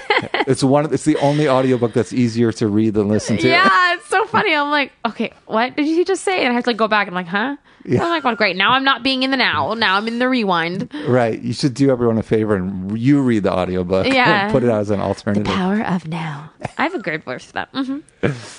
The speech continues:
Speaker 2: So, uh, you're here in New York. You're doing
Speaker 1: Mm-hmm.
Speaker 2: some shows.
Speaker 1: Mm-hmm.
Speaker 2: Mm-hmm.
Speaker 1: Uh, mostly at Gotham for the New York Arab American Comedy Festival.
Speaker 2: Mm-hmm.
Speaker 1: Um, and then I did the Stand Up New York last night,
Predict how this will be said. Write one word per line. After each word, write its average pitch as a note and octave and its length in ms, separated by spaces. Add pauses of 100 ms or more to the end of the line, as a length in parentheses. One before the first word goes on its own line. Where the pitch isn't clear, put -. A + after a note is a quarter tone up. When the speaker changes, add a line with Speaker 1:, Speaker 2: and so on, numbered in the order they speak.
(400)
Speaker 2:
So, C3+ 260
uh, A#2 440
you're A#2 160
here B2+ 300
in A#2+ 260
New A2+ 80
York. A2+ 400
You're A2 140
doing G2+ 140
Speaker 1:
Mm-hmm. - 20
Speaker 2:
some G#2 160
shows. G#2+ 440
Speaker 1:
Mm-hmm. G3+ 640
Speaker 2:
Mm-hmm. F#2 440
Speaker 1:
Uh, F3+ 1600
mostly F#3 260
at G#3 100
Gotham F3 440
for F3 100
the F3 60
New E3+ 140
York E3+ 300
Arab E3 160
American E3 320
Comedy E3 280
Festival. G3+ 420
Speaker 2:
Mm-hmm. F#2+ 400 (280)
Speaker 1:
Um, E3+ 520
and E3+ 160
then E3+ 80
I E3+ 80
did E3 520 (120)
the E3+ 800
Stand F3+ 280
Up F#3 60
New F#3 80
York E3+ 220
last F3 200
night, E4 260